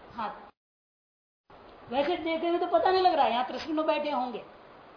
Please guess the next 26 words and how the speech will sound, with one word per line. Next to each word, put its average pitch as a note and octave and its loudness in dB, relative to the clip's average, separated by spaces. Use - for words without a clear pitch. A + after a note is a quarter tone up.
लेकिन D4+ 0
जब D#4+ 4
करेंगे F4+ 2
तो F4+ -6
इकट्ठे D4 -4
होते D#4 4
हैं C#4+ 4
अनेकों F4+ 2
तृष्णु, D4 -4
इसमें D#4 -4
एक D4 0
तृष्णु D#4 0
नहीं, E4+ 0
हजारों C4+ 6
तृष्णु A3 -10
इसके - -16
अंदर। - -18
अत्यंत - 0
सूक्ष्म - -8
होता G#3 -14
है C#3+ -12
तृष्णु। - -20
परमाणु C#4 6
कितना D4 0
सूक्ष्म - -8
होगा, B2 -16